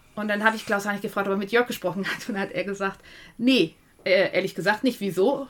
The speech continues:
Schon gut.“ So, und dann, ähm, war es das erste Mal, dass ich mich da wirklich intensiv mit beschäftigt hab. Und, äh, dann bin ich damit nach Haus gegangen und hab mit meinem, ähm, Mann drüber gesprochen, weil der, ähm, in der Feuerwehr, ähm, in Lauenburg, ähm,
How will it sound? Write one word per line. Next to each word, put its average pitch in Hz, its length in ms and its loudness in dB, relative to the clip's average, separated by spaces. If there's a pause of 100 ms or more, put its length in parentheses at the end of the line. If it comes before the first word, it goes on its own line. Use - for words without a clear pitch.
Schon 247 200 -2
gut.“ 233 320 -2 (100)
So, 196 280 2
und 214 160 0
dann, 247 260 8
ähm, 247 420 0 (120)
war 220 180 4
es 226 80 -2
das 226 120 -8
erste 220 300 -2
Mal, 220 180 2
dass 208 140 -8
ich - 180 -14
mich 214 140 -6
da 202 180 -6
wirklich 214 440 -6 (680)
intensiv 240 460 2
mit 220 100 0
beschäftigt 190 520 -2
hab. - 240 -8
Und, 202 380 -10
äh, 190 120 -8
dann 196 160 -4
bin 220 80 -2
ich 226 80 -4
damit 208 220 -4
nach 175 100 -2
Haus 208 220 -4
gegangen 285 320 0 (1300)
und 208 180 -4
hab 226 140 0
mit 220 120 -6
meinem, 185 420 0
ähm, 160 380 -2
Mann 226 200 2
drüber 269 200 0
gesprochen, 233 440 -4
weil 196 140 0
der, 180 380 -2
ähm, 165 320 -4
in 160 80 -6
der 170 80 -6
Feuerwehr, 220 640 0
ähm, 202 340 -8
in 180 140 -8
Lauenburg, 254 480 0
ähm, 214 280 -4